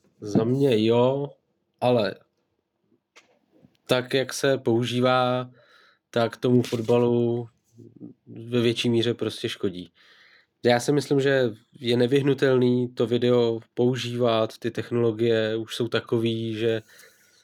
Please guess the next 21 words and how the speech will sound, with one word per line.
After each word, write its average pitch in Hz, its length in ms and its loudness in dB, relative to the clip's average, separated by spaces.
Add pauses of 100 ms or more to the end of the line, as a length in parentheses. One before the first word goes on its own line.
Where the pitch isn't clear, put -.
(560)
se 117 160 0
to 120 140 0
video 117 300 2
dá 113 200 0
použít 110 640 -6
v 110 180 -6
rámci 113 320 -2
toho 113 220 -2
zápasu 113 1120 -2
a 104 60 -8
nějak 110 300 0
ho 110 120 -2
nezdržuje, 117 640 -2
v - 60 -10
podstatě 113 540 -6
by 104 220 -2
ho 107 420 -2 (160)
tím 110 220 -2
použitím 110 560 -2
ten 110 320 0
rozhodčí, 107 760 -6